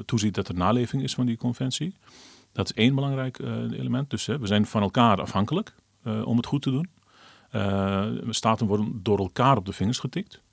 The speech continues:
Dus dat is één element. Waarom Zuid-, Zuid-Afrika dit heeft gedaan, heeft zijn eigen relevantie en geschiedenis. Eh, en het tweede, eh, belangrijke element is dat, ehm, dat, eh, dat Zuid-Afrika natuurlijk zijn eigen geschiedenis heeft van, eh, apartheid.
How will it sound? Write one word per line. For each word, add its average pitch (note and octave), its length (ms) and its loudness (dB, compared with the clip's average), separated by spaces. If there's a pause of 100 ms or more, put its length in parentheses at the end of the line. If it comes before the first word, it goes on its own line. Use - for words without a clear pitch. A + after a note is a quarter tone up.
Dus - 80 -20
dat G2 140 -4
is - 80 -8
één A#2+ 160 -2
element. C#3 340 -4
Waarom G2+ 260 -2
Zuid-, G#2 280 -4
Zuid-Afrika B2 560 -2
dit A2+ 100 -4
heeft A#2 140 -4
gedaan, A2+ 380 -2
heeft G#2+ 220 -8
zijn - 140 -8
eigen A#2 180 -6
relevantie A2+ 600 -4
en G#2 100 -6
geschiedenis. C#3 500 -4 (720)
Eh, G#2+ 180 2
en A#2 140 2
het A2+ 100 6
tweede, E3 360 6
eh, G2 380 2
belangrijke F#2 600 -2
element F#2+ 400 -2
is C3+ 120 -4
dat, A2 320 0 (1200)
ehm, G2 680 2
dat, G2+ 420 -4
eh, F#2+ 520 -2 (120)
dat F#2+ 240 -4
Zuid-Afrika A#2 580 0
natuurlijk G#2 340 2
zijn G#2 120 -6
eigen A2+ 240 0
geschiedenis G#2 460 -6
heeft G2+ 220 -6
van, F#2 280 -4
eh, F#2+ 80 -4
apartheid. C#3+ 720 -4